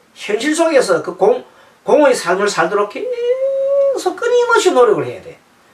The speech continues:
그래가지고 완전하게 자기 마음속에 있던 모든 세세성세 내려오는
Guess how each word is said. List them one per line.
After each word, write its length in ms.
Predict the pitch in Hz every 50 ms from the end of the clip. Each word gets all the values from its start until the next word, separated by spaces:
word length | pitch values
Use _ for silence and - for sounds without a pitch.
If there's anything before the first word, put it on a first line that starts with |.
| _ _ -
그래가지고 400 | - 247 254 254 254 254 240 185
완전하게 1080 | 151 - - 226 254 262 262 269 277 277 285 277 285 294 285 285 285 285 294 302 302 - _ _ _ _ _ _
자기 300 | - - 175 190 214 208
마음속에 500 | 175 165 165 170 175 - 170 196 202 185 165
있던 440 | 156 - - 190 196 208 220 220 - _ _ _ _ _ _
모든 720 | - 127 131 143 165 185 202 226 240 247 254 269 262 269 - _ _ _ _ _ _ _
세세성세 680 | - - - 170 175 196 220 214 214 214 220 220 208 208
내려오는 580 | 208 208 220 214 208 190 185 190 196 202 214 -